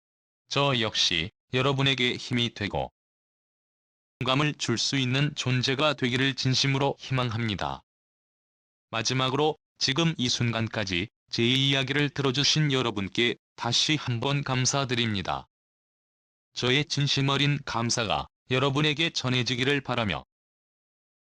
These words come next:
앞으로도 여러분과 함께 더 많은 추억을 만들어가고 싶습니다. 여러분의 사랑과 지지가 저에게 얼마나 큰 의미인지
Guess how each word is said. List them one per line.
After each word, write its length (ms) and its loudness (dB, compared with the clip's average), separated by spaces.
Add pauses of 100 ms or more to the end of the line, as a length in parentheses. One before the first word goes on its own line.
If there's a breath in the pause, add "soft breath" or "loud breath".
앞으로도 600 -2
여러분과 500 0
함께 520 -4 (220)
더 160 0
많은 480 2
추억을 600 0
만들어가고 760 0
싶습니다. 720 -2 (1080)
여러분의 500 0
사랑과 600 0
지지가 560 -2 (220)
저에게 500 0
얼마나 500 0
큰 300 0
의미인지 720 0